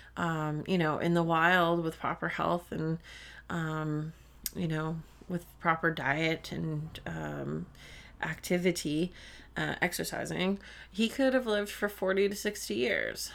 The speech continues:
Um, I, how old was he when he died? We don't know. Um, he, my bird was found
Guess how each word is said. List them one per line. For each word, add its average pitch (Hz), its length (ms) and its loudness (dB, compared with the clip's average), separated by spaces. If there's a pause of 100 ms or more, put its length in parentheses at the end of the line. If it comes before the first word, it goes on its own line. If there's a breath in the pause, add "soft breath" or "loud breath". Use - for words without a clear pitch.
(140)
Um, 165 540 -2
I, 160 540 2
how 175 240 8
old 180 320 8
was 180 240 8
he 247 160 2
when 254 180 2
he 269 140 2
died? 302 340 4
We 202 160 4
don't 214 240 2
know. - 380 2 (560 loud breath)
Um, 160 380 4
he, 185 600 4
my 180 240 10
bird 175 300 6
was 190 140 0
found 170 460 6